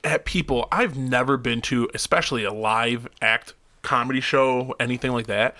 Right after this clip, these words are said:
where so many people just constantly were getting up and going and walking around. Like, I was like, "How rude." Like, this is what you paid to come here and see this guy speak, and you're constantly getting up. The three guys next to us got, uh, literally every five to ten minutes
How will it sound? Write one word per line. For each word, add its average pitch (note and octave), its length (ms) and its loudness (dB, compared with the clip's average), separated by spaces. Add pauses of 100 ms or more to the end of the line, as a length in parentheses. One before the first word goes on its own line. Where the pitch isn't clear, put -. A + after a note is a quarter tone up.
(380)
where B2+ 200 2
so - 260 2
many C3 180 0
people A#2 300 -4
just - 180 -6
constantly G#2+ 460 -2
were G#2 80 -12
getting G#2+ 220 -4
up G2 100 -6
and G2+ 100 -10
going G2+ 280 -6
and G#2+ 100 -8
walking G2+ 260 -2
around. G2 340 -8 (360)
Like, A#2+ 180 -6
I C#3 200 2
was C#3 100 -2
like, C3+ 100 -6
"How F3+ 280 0
rude." E3 500 -2
Like, C3+ 160 0
this D#3 220 0
is G3+ 100 -4
what A3 140 0
you D#3+ 160 -2
paid F#3 340 -2
to F#3+ 60 -4
come F#3+ 240 -2
here F3+ 160 -2
and C#3+ 100 -2
see F#3 160 -4
this F3 160 -2
guy D3 220 -2
speak, F3+ 420 -6
and C3+ 100 -4
you're E3 180 -4
constantly D#3 580 -2
getting C3+ 180 -2
up. D3 100 -2 (360)
The D3+ 160 2
three G3 420 2
guys F#3+ 420 2
next D#3 340 0
to - 140 0
us - 400 -4 (800)
got, F#3+ 300 4 (200)
uh, G#3 60 2
literally E3+ 960 2 (360)
every F#3 260 6
five D#3+ 260 4
to C#3 60 -2
ten C#3+ 200 0
minutes G#2 340 -6